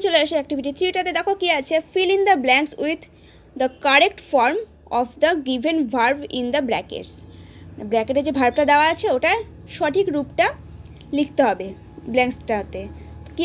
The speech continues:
আছে দেখো প্রথমটা, লাস্ট সানডে রেবা ভিজিট হবে না ভিজিটেড হবে, the zoo। লাস্ট সানডে মানে কি? গত রবিবার। তো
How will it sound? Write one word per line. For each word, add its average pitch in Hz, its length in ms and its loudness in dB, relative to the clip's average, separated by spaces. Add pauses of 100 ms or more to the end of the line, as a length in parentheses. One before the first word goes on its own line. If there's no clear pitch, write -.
আছে 269 180 -2
দেখো 294 180 0
প্রথমটা, 277 340 0 (480)
লাস্ট 302 240 6 (120)
সানডে 240 340 2 (200)
রেবা 240 260 4 (200)
ভিজিট 269 320 0
হবে 427 160 2
না 466 120 2
ভিজিটেড 330 360 0
হবে, 226 180 0
the 247 60 2 (100)
zoo। 311 120 -2 (540)
লাস্ট 311 340 4
সানডে 349 320 0
মানে 359 200 0
কি? 427 60 2 (220)
গত 285 140 4 (100)
রবিবার। 208 320 0 (120)
তো 254 60 -6